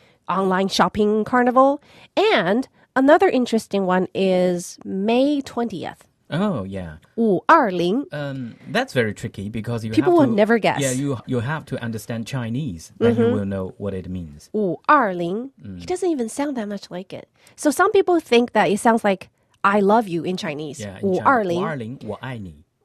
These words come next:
Speaker 1: Well,
Speaker 2: A little bit similar.
Speaker 1: okay, wu is five. I, 我. Okay, I can, I get it. And then, so it's a little bit like Valentine's Day.
Speaker 2: Mm-hmm.
Speaker 1: So you can buy, I don't know, roses and chocolate and things like that.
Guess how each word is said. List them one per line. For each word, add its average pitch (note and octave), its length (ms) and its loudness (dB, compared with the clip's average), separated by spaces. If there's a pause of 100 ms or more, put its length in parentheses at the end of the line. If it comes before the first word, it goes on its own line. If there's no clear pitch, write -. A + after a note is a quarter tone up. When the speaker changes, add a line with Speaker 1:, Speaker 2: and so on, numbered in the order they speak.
Speaker 1:
Well, F#4 100 0
Speaker 2:
A A4 40 2
little G#4+ 320 2
bit - 80 -18
similar. - 240 -4
Speaker 1:
okay, D#4 160 -4
wu G3+ 500 2
is G#3+ 200 -8
five. G3 400 -6 (180)
I, G3 460 -2
我. D#3+ 420 0 (200)
Okay, D4+ 380 2
I C#4 140 2
can, D4+ 260 -8
I B3+ 120 0
get G3 180 -6
it. - 240 -8 (300)
And A3+ 160 2
then, A3+ 180 4
so C4 160 2
it's C4 140 2
a C#4+ 40 0
little D#4+ 200 2
bit A#3+ 120 4
like G#3 140 0
Valentine's F#3 640 -4
Day. - 340 -12
Speaker 2:
Mm-hmm. G#2 360 -2
Speaker 1:
So B2+ 100 0
you G#3+ 140 2
can G#3+ 160 2
buy, F#3+ 260 4
I G3 100 2
don't F#3 140 -2
know, E3 160 -2
roses F3+ 420 -2
and F3 140 -4
chocolate E3+ 400 -4
and D#3+ 140 -4
things E3+ 180 -6
like - 160 -8
that. - 240 -6